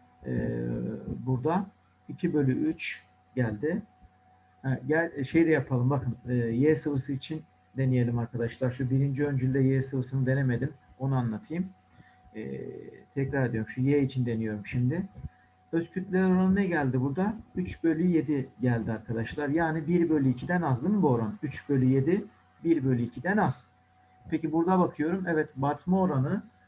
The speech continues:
bir bölü ikiden az mı? Evet, bir bölü ikiden, yani V batanın V cismi oranı bir bölü ikiden az mı? Evet, o da sağladı. O yüzden birinci öncül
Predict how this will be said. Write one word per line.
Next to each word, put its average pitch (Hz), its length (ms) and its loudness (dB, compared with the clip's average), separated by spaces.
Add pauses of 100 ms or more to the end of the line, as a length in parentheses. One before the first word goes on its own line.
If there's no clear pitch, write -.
(160)
bir 165 220 2
bölü 147 200 0
ikiden 143 280 -4
az 156 220 -2
mı? 175 220 -6 (280)
Evet, 143 300 0 (200)
bir 143 220 0
bölü 117 180 -4
ikiden, 131 240 -2
yani 123 240 2
V 135 160 4
batanın 135 340 0
V 135 140 0
cismi 127 220 -6
oranı 123 240 0
bir 139 160 2
bölü 131 120 2
ikiden 131 200 -2
az 127 220 0
mı? 175 160 -6 (280)
Evet, 135 260 -4
o 170 100 0
da 156 120 0
sağladı. 127 540 -2 (280)
O 160 80 -2
yüzden 135 280 -2
birinci 139 300 0
öncül 127 340 0